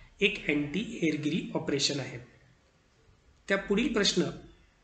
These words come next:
अचूक जोड्या जुळवा असा आहे.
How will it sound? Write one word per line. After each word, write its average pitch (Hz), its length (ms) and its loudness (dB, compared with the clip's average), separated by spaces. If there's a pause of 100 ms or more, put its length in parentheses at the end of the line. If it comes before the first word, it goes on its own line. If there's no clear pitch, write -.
(1700)
अचूक 214 400 2
जोड्या 175 240 8
जुळवा 165 260 4
असा 151 200 -2
आहे. 139 220 0